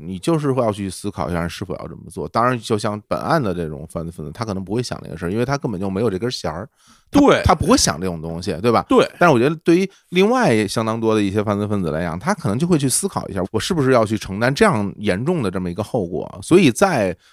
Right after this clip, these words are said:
Speaker 1: 很多时候去，大家去探讨说犯罪分子的人权，这时候我有的时候会有一点点想法，就在于说，嗯，如果你犯了罪，你应该受到一些惩罚吧。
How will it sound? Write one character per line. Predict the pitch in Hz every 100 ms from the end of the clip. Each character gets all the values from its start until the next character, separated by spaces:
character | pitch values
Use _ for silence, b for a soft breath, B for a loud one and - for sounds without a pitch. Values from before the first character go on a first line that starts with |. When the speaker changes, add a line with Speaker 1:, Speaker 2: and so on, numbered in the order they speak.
| b
Speaker 1:
很 | - 104
多 | 175
时 |
候 | 190
去， | 180
大 | 165 160
家 | 165
去 | 180
探 | 175 - 240 120
讨 | - 65
说 | - 131 135 _ _ _ -
犯 | 247 151
罪 | 123 113 104
分 | 127 101
子 | 87
的 | 85 92
人 | 92 127
权， | 156 104 139
这 | 113
时 | 101
候 | 107
我 | 101 143
有 | 160 -
的 | 85
时 |
候 | 101
会 | - 165
有 | 67
一 | 95
点 | 95
点 | 95 90
想 | 82
法， | 90 73
就 | 92
在 | 98 90
于 | 95
说， | 107 104 - -
嗯， | 90
如 | 95 147
果 | 170 147
你 | -
犯 | 98
了 | 92
罪， | 101 95
你 | 82
应 | 98
该 | 131
受 | 147 147
到 | 104 90
一 |
些 | 95
惩 | - - 95
罚 | - -
吧。 | 60